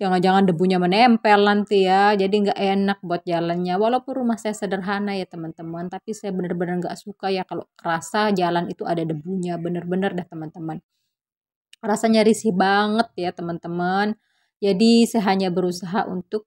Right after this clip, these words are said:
gimana ya, walaupun rumah sederhana, yang penting tetap rapi, yang penting tetap bersih, karena kan yang tinggal di dalamnya itu adalah kita sendiri ya. Kalau rumah sudah terasa nyaman kan penghuninya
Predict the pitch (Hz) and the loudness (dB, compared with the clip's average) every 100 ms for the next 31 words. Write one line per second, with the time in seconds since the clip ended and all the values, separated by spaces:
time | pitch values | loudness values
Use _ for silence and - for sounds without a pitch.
0 | - 180 180 170 185 196 180 196 180 165 | -8 -4 -4 -2 -2 0 0 2 0 -4
1 | - 180 170 165 175 160 160 165 175 196 | -6 -6 -6 -6 -6 -6 -6 -6 -4 -4
2 | 170 170 - 190 175 170 - 269 294 - | -6 -10 -12 -10 -10 -12 -4 -4 -4 -8
3 | 233 220 180 - - 180 165 - - 190 | -4 -2 -2 -4 -14 -12 -12 -14 -10 -6
4 | 220 - 214 208 - 196 208 - 214 214 | -6 -4 -2 -2 -4 -8 -8 -8 -8 -6
5 | 185 190 180 175 175 165 170 180 185 202 | -6 -6 -6 -4 -4 -4 -4 -4 -6 -10
6 | 220 185 175 170 - 196 - 180 190 170 | -10 -8 -8 -10 -12 -18 -16 -14 -8 -6
7 | 170 170 160 165 180 214 254 247 247 247 | -6 -6 -8 -6 -6 -6 -6 -4 -4 -4
8 | 247 233 220 - 226 226 226 233 226 240 | -4 -4 -4 -4 -6 -4 -4 -2 0 0
9 | 247 247 247 247 240 - 208 202 208 214 | 0 -2 -4 -6 -6 -6 -2 0 0 0